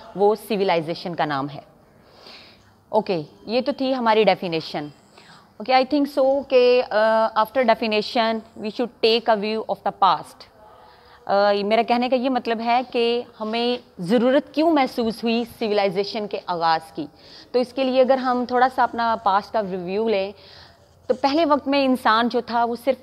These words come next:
अपने बारे में सोचता था, अपने खाने की फ़िक्र करता था और अपने ही तन को ढांपने के लिए वो जो था वो सारी ज़रूरियात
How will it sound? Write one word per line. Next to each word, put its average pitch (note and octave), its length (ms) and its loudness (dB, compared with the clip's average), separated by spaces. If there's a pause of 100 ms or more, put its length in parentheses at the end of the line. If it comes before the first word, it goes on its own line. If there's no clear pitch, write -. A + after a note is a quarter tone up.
अपने G#3+ 240 -6
बारे G3 200 2
में G3 100 -4
सोचता F#3 420 -4
था, F#3+ 320 -8 (180)
अपने A3+ 240 -4
खाने G#3 280 -2
की G3+ 120 -8
फ़िक्र G3+ 280 -4
करता G3 320 -4
था G3 280 -6 (380)
और G#3+ 200 4
अपने A#3 400 -4
ही A#3+ 200 -2
तन G#3 220 -2
को G#3+ 120 0
ढांपने F#3+ 380 -2
के F#3+ 100 -6
लिए F#3 200 -2
वो F3+ 140 -4
जो F3 140 -10
था F#3 140 -6
वो F3 80 -4
सारी F3 280 -2
ज़रूरियात D3+ 500 -4